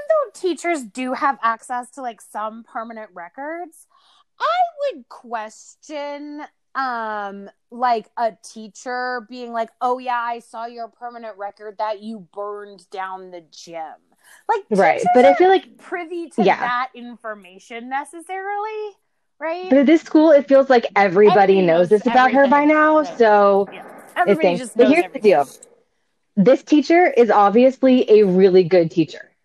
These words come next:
Speaker 2: right?
Speaker 1: Oh, sure.
Speaker 2: He's caring. He, like, you know, is, be-, is, you know, "I
Speaker 1: Nerdy
Speaker 2: expect
Speaker 1: into
Speaker 2: you."
Speaker 1: his subject, right?
Speaker 2: "Well, I expect you to,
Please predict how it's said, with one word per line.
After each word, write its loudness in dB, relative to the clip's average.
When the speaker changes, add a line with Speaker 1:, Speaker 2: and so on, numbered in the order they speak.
Speaker 2:
right? 2
Speaker 1:
Oh, 0
sure. -8
Speaker 2:
He's 4
caring. 4
He, 4
like, 4
you 4
know, 4
is, 4
be-, 2
is, 2
you 4
know, 4
"I -4
Speaker 1:
Nerdy -2
Speaker 2:
expect 0
Speaker 1:
into 4
Speaker 2:
you." 8
Speaker 1:
his -2
subject, -14
right? -12
Speaker 2:
"Well, 6
I 6
expect 2
you 6
to, 6